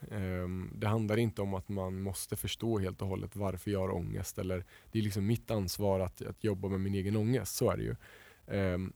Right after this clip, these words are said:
men till exempel om jag är ledsen eller sorgsen för någonting, då vill jag bli bemött med respekt. Jag vill inte ha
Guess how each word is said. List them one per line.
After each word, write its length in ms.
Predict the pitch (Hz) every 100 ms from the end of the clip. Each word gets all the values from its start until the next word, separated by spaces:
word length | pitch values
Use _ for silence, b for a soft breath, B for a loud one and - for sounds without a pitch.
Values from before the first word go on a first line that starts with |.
| -
men 360 | 110 101 98
till 120 | 92 113
exempel 260 | 113 107
om 60 | 107
jag 80 | 107
är 40 |
ledsen 460 | 120 - 123 98 104
eller 140 | 107
sorgsen 440 | - 110 98 120
för 100 | 107
någonting, 420 | 101 92 - 110 107
då 80 |
vill 140 | 117 127
jag 120 | 117
bli 120 | 110
bemött 340 | 107 110 101 107
med 80 |
respekt. 400 | 104 - 113 -
Jag 120 | 117 110
vill 120 | 113
inte 240 | 101 -
ha 380 | 92 117 110